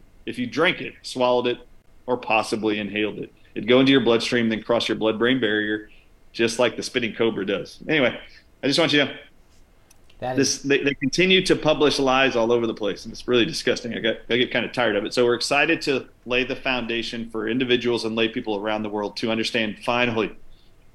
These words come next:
Speaker 1: have some people educate you that have been in practice for decades, educating patients how through diet,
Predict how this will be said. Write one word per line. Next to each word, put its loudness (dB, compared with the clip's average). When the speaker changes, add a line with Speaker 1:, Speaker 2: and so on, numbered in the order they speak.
Speaker 1:
have 2
some 2
people 2
educate 2
you -2
that 0
have -4
been 2
in -2
practice -4
for -2
decades, -4
educating 2
patients -2
how 0
through -6
diet, 0